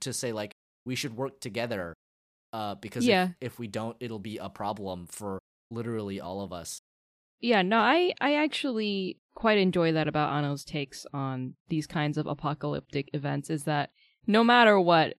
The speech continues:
Speaker 2: bureaucracy is gonna be your largest <laughs> obstacle.
Speaker 1: Right, exactly.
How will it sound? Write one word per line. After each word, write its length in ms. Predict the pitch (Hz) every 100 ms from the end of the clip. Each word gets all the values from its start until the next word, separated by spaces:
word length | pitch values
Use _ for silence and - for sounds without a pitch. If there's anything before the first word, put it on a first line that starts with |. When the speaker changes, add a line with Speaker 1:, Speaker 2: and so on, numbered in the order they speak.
| -
Speaker 2:
bureaucracy 840 | 196 196 190 180 185 185 - 185 160
is 120 | 160
gonna 220 | 175 165
be 120 | 160 160
your 180 | 151
largest 460 | 151 151 147 151 -
<laughs> 80 | -
obstacle. 640 | - - - - 359 403 523 539 508 - - 494 - 571 - 622 - 587 605 539 415 - - - - - - 294
Speaker 1:
Right, 220 | 101 98
exactly. 560 | 113 - 90 90 85